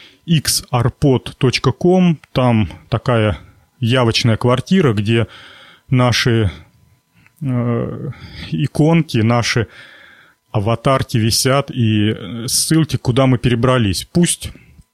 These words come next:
э, те, кто не хочет потеряться, пусть не теряется, зайдите, напишите Емастеру, там все очень просто, надо просто сказать, кто вы,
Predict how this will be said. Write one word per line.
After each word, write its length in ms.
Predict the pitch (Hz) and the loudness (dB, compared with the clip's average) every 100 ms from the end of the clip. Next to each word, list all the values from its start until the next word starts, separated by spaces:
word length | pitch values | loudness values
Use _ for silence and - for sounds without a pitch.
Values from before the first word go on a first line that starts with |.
| _ _ _ - | _ _ _ -2
э, 340 | 127 107 104 101 | 2 4 2 0
те, 180 | - 147 | 0 -2
кто 500 | - - 120 117 110 - - - _ | 0 0 2 2 -2 -8 -20 -20 _
не 100 | 131 | -2
хочет 340 | - 226 - | 0 -2 -2
потеряться, 560 | - - 147 151 135 - | -4 -2 0 2 0 -2
пусть 240 | - 180 | 0 0
не 100 | 135 | 0
теряется, 580 | 117 147 185 185 151 - | 0 2 4 2 2 0
зайдите, 460 | 117 143 160 208 131 | 0 2 2 2 0
напишите 480 | 113 - - 131 123 | 0 0 0 0 0
Емастеру, 460 | 135 135 - 107 | 2 2 0 -2
там 160 | - 123 | 0 2
все 140 | 151 | 2
очень 220 | 131 139 | 2 2
просто, 320 | 123 185 - 131 | 2 0 2 0
надо 140 | 117 | 0
просто 220 | - 113 | 0 -2
сказать, 240 | - 123 - | 0 -2 -2
кто 320 | - 196 196 | 0 2 4
вы, 160 | 175 | 2